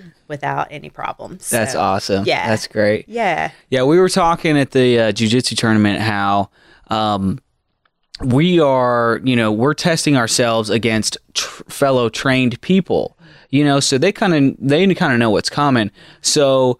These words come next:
Speaker 2: if you test yourselves against trained people, against untrained people, ideally you do way even better. You know, all of
Speaker 1: <laughs> That's
Speaker 2: this would
Speaker 1: the
Speaker 2: work even
Speaker 1: idea,
Speaker 2: better.
Speaker 1: right?
Speaker 2: Yeah, yeah.
Speaker 1: Hopefully.
Speaker 2: That's right.
Speaker 1: Hopefully.
Speaker 2: And, and you, and you mentioned it on, on, uh, Saturday when we were talking.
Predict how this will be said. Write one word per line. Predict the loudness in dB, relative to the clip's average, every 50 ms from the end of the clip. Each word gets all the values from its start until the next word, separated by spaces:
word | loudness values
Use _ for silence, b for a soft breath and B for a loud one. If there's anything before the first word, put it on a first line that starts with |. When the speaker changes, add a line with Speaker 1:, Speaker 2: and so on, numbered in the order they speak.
| b b b
Speaker 2:
if | -6 -4 -2
you | -2 0
test | 0 0 0 0 0 -2
yourselves | -2 0 0 0 0 0 0 0
against | 0 0 0 -2 -2 -2 -4 -4
trained | -2 0 2 2 2 2
people, | 0 -2 -2 0 0 0 2 0 -2 b b b b b b b b _
against | -4 -2 0 0 0 0 0 0
untrained | 0 2 2 0 0 0 0 0 0 0 -2
people, | -2 -4 -2 0 0 0
ideally | 0 0 0 0 2 2 4 4 4
you | 2 2 2
do | 2 2 4 4 2 2 -2 -8 -16 _ _ _
way | 0 2 4 4 4 4 4 4 4 4
even | 4 4 2 2 2 2
better. | 2 0 0 0 0 0 0
You | 0 0
know, | 0 2 2
all | 2 2 2
of | 0
Speaker 1:
<laughs> | 2 2
That's | 2 0 2
Speaker 2:
this | 0
would | 0 2
Speaker 1:
the | 2 2 2
Speaker 2:
work | 2 0 0 0
even | 0 0 2
Speaker 1:
idea, | 2
Speaker 2:
better. | 2 0 0 0 2 2 2
Speaker 1:
right? | 2 2 0 0 0 0 2
Speaker 2:
Yeah, | 2 0 0 0 -2 -4 -4 -2
yeah. | 0 0 2 2 2
Speaker 1:
Hopefully. | 2 0 0 -2 -4 -2 0 2 2 2 2 2 2 0 0 0
Speaker 2:
That's | 0 -2 -2 0 0
right. | 0 2 2 0 0 -4 -6 -4
Speaker 1:
Hopefully. | 0 0 2 0 0 -4 -4 -2 0 0 0 0 -2 -4 -6 -2
Speaker 2:
And, | 0 2 2 2
and | 2 2 2 2
you, | 2 2 2 2 2 2
and | 2 2 2
you | 4 4 4 4 2 2 0
mentioned | 0 2 2 2 2 2 2 2 2 2
it | 2
on, | 2 0 0 -2 -4 -4
on, | -2 0 0 2 2
uh, | 2 0 0 0
Saturday | 0 0 0 0 2 2 2
when | 2 2 2
we |
were | 2 0
talking. | 0 0 -2 -2 -2 -2 -2 -4 -4